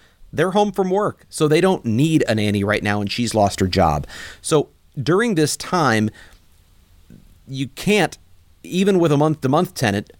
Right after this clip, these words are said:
make them leave. Barada says, again, it was their preference,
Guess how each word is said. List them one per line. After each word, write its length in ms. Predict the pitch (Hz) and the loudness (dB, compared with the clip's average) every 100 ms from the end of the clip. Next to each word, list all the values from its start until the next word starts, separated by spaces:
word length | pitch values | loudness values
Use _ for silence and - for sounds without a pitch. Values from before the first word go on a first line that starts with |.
| _ | _
make 380 | 101 113 143 - | -6 -2 -2 -2
them 300 | 113 110 101 | -4 -4 -4
leave. 420 | 117 131 135 95 - - - - | -8 -4 -4 -4 -8 -20 -16 -6
Barada 420 | 135 151 180 185 | -2 2 2 0
says, 280 | - 160 139 | 0 0 0
again, 220 | 127 120 | 0 -2
it 80 | - | -2
was 100 | 98 | -6
their 120 | 101 | -10
preference, 640 | - - 202 208 214 - | -6 -2 -2 -2 -6 -8